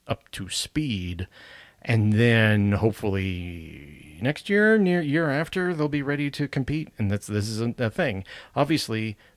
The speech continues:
this is assuming that, you know, Nikola Jokic either A, doesn't get injured, and B, is going to be here for, um, a Tim Duncan-esque twenty years. I don't think there's any guarantee of either of those two things. I don't want to be sitting here kicking ourselves because the Nuggets kick the can down the road or anything like that.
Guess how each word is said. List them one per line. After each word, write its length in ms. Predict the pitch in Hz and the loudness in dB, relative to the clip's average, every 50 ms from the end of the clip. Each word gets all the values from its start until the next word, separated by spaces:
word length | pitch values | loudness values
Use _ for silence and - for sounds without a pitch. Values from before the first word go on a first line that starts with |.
| _ | _
this 140 | - 120 143 | -4 -2 0
is 120 | 156 131 123 | 0 -2 -2
assuming 440 | 110 - - 156 147 131 117 110 | -2 0 2 2 4 4 2 2
that, 120 | 101 101 98 | 0 -2 0
you 60 | 104 | 0
know, 80 | 104 104 | -2 -2
Nikola 280 | - - 123 120 113 | 0 0 0 0 2
Jokic 360 | 101 107 107 101 - 101 - | 0 0 -2 -2 -2 -6 -4
either 240 | - 113 101 104 98 | -2 0 0 2 2
A, 240 | 113 127 127 120 113 | 4 4 2 2 2
doesn't 220 | 104 113 104 107 95 | 2 2 2 2 0
get 100 | 98 95 | 0 -2
injured, 320 | 101 101 95 98 95 92 | -2 -2 -2 -4 -6 -6
and 180 | - 95 95 95 | -8 -10 -10 -8
B, 340 | - 95 90 90 92 90 - - - - - - _ | -8 -6 -6 -6 -6 -8 -10 -16 -20 -20 -20 -20 _
is 140 | - 101 98 | -4 -4 -2
going 240 | 98 117 107 101 92 | 0 2 2 2 0
to 60 | 92 90 | 0 0
be 180 | 107 101 92 | 0 -2 -2
here 240 | - 101 98 92 90 | 0 -2 -2 -2 -2
for, 540 | - - 95 90 92 90 90 90 87 87 - _ - _ - | -4 -4 -4 -2 0 0 -2 -2 -4 -6 -8 _ -20 _ -4
um, 280 | 101 98 92 92 98 - | -4 -2 -2 -2 -4 -4
a 120 | 110 101 | -4 -6
Tim 300 | - - - 113 107 101 | -4 -2 0 0 2 2
Duncan-esque 640 | 95 101 98 92 101 90 85 87 87 - - - - | 0 0 -2 -2 -4 -6 -6 -8 -10 -10 -12 -12 -10
twenty 320 | - 110 101 92 85 87 | -6 -4 -4 -4 -2 -4
years. 380 | 113 127 101 - 80 - - - _ - | -2 -2 -4 -4 -6 -12 -14 -14 _ -2
I 240 | 110 104 101 98 | 0 0 0 0
don't 300 | 98 92 113 107 104 - | 0 0 -2 -2 -2 -4
think 200 | - - 107 95 | -4 -4 -4 -2
there's 160 | 98 104 92 - | -2 -4 -6 -4
any 200 | 110 101 98 87 | -4 -4 -4 -4
guarantee 640 | 92 104 95 95 101 98 - 104 98 90 90 90 90 | -4 -4 -4 -4 -4 -4 -4 -4 -4 -4 -4 -6 -6
of 220 | 90 90 92 87 - - - | -6 -6 -6 -6 -8 -8 -6
either 280 | 113 107 95 90 98 92 | -4 -4 -2 -2 -4 -4
of 60 | 90 | -4
those 220 | 87 92 85 - - | -4 -6 -6 -8 -6
two 180 | - 117 113 | -4 -4 -4
things. 420 | - - 120 117 120 123 120 - - - - - - - - - - - | -2 -2 0 0 0 0 -2 -4 -8 -14 -16 -16 -16 -16 -16 -18 -18 -4
I 120 | - 104 92 | -2 -2 0
don't 240 | 120 117 113 113 | 2 0 0 2
want 160 | 110 110 107 107 | 2 2 2 2
to 40 | |
be 140 | 98 101 101 | 2 0 -2
sitting 360 | 92 - - 110 101 107 101 | -4 -2 0 0 0 2 0
here 180 | 92 98 98 98 | 0 0 -2 -2
kicking 340 | - - 117 - - 107 98 | -2 -4 -4 -4 -2 0 0
ourselves 540 | 98 92 - - 98 90 95 92 95 - - | 0 0 0 0 0 0 0 -2 -4 -8 -10
because 400 | 104 101 - - 98 90 87 95 | -10 -6 -2 -2 -2 -2 -2 -4
the 100 | 104 98 | -2 0
Nuggets 380 | 95 98 95 95 90 - - | 0 0 0 -2 -4 -6 -8
kick 240 | - - 104 - - | -8 -10 -10 -10 -10
the 80 | 101 - | -12 -6
can 280 | - 117 110 110 110 | -2 0 0 2 2
down 220 | 104 104 95 98 95 | 2 2 0 0 -2
the 80 | 85 | -2
road 420 | 80 92 92 90 90 87 90 90 - | -4 -4 -2 -2 -2 -4 -6 -6 -6
or 120 | - 95 90 | -4 0 0
anything 320 | 104 120 113 - 95 90 | 2 0 0 -2 -4 -6
like 200 | 87 80 82 - | -6 -8 -10 -10
that. 240 | - 85 - - | -12 -12 -12 -12